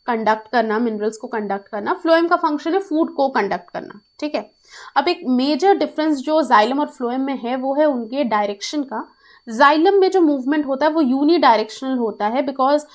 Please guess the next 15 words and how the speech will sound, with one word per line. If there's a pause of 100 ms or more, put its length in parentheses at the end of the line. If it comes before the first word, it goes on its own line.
(280)
वो
रूट (260)
वाटर
को,
मिनरल
को
अब्जॉर्ब
करती
है
and
it
is
taken
to
the